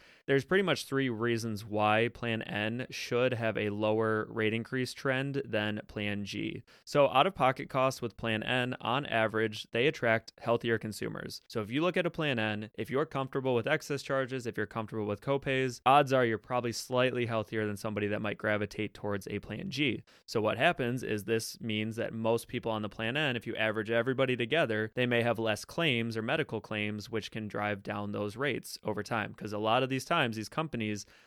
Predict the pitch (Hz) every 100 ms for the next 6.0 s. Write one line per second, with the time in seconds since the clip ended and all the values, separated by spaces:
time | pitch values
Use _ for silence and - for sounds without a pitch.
0 | - 135 135 175 170 120 110 131 143 104
1 | 110 104 110 104 101 113 110 107 104 107
2 | 113 113 - - 147 120 110 113 104 110
3 | 107 104 104 104 104 107 127 110 110 -
4 | 110 104 123 113 107 104 - 107 110 107
5 | 107 98 110 - 165 - 135 175 135 113